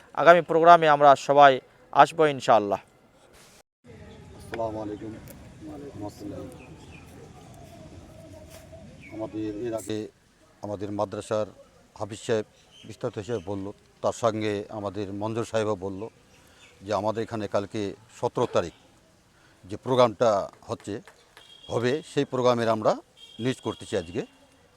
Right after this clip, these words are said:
Speaker 2: কাল সকাল থেকে আমাদের যে নয়টায় প্রোগ্রামটা বললো, সেটা হলো মাদ্রাসার বাচ্চাদের জন্য বা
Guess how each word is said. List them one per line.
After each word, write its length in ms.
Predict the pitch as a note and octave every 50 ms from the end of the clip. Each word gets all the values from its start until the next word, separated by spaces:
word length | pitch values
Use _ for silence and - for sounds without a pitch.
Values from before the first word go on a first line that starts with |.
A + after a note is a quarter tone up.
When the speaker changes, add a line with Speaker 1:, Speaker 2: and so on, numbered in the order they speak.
| _ _ _ _ _ _ _ _ _ _ _ _ _ _
Speaker 2:
কাল 160 | - A#2 B2+ B2
সকাল 380 | - - C3 - F#3 E3 D#3
থেকে 260 | - - D#3 - D#3+
আমাদের 380 | D3 C3+ C3+ C3+ A#2+ B2+ C3 A#2
যে 100 | B2 C3+
নয়টায় 320 | A#2+ B2+ C3 C3 - C3
প্রোগ্রামটা 400 | A#2 - B2 A#2 A#2 A2+ G2+ A#2+
বললো, 260 | G#2 G#2 A2 A2+ C3 B2+
সেটা 240 | - A#2+ - B2
হলো 120 | A#2 B2 A#2+
মাদ্রাসার 400 | A2+ A2 A2+ A2 A2 A2+ A2+ B2
বাচ্চাদের 420 | A2+ A2 - - A#2 F#2+ G2+ F#2 F2
জন্য 240 | G2+ G2+ A#2 D#3 - - - - _ _ _ - - - _ - - G2+
বা 440 | G#2+ G2+ G2 F#2+ F#2 F2 D#2+ D#2